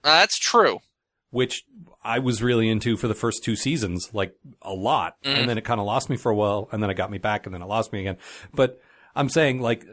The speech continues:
Speaker 2: modern T V, you kinda hold to a different standard.
Speaker 1: That is true.
Speaker 2: If Battlestar Galactica had been as hit or miss as Next Gen was, I wouldn't have watched it. Maybe you would have, I don't know, but I
Speaker 1: Oh, I mean, it dep-,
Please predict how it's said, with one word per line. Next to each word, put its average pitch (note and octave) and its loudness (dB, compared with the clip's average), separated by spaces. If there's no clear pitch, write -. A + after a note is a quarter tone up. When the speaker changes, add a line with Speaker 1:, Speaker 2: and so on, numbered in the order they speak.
Speaker 2:
modern C#3+ 2
T C3 0
V, C3+ 0
you B2+ 2
kinda A2+ 0
hold A#2 -2
to G#2+ 2
a G2+ 2
different F#2 -2
standard. - -6
Speaker 1:
That D3+ 4
is C#3+ 4
true. B2 4
Speaker 2:
If C3 -2
Battlestar C3 4
Galactica A#2 0
had A2 -2
been G#2 2
as A2 0
hit A#2+ 0
or A#2 4
miss G#2 0
as A#2 -2
Next G#2 0
Gen G2+ 0
was, F#2 2
I G#2+ 0
wouldn't G2 2
have D2+ -6
watched C2+ -10
it. - -12
Maybe G2 -2
you F2+ 0
would E2 -4
have, D#2+ -6
I E2 -4
don't D#2 -8
know, D2+ -12
but D#2+ -10
I D#2+ -10
Speaker 1:
Oh, D#3+ 6
I D3+ 6
mean, D#3 4
it D3 2
dep-, F3+ -2